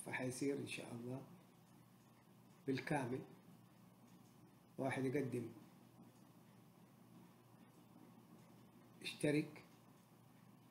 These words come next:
خمس سنوات، يصير له حج بعد خمس سنوات، يكون متوفر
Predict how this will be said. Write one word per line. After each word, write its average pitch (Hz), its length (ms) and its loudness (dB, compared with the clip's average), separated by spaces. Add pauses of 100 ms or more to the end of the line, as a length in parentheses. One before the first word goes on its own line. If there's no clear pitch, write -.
(2000)
خمس 135 240 6
سنوات، 131 480 0
يصير 131 240 2
له 127 140 2
حج 127 320 0
بعد 117 180 0 (100)
خمس 127 120 0
سنوات، 123 540 -6 (4000)
يكون 143 380 8
متوفر 131 560 4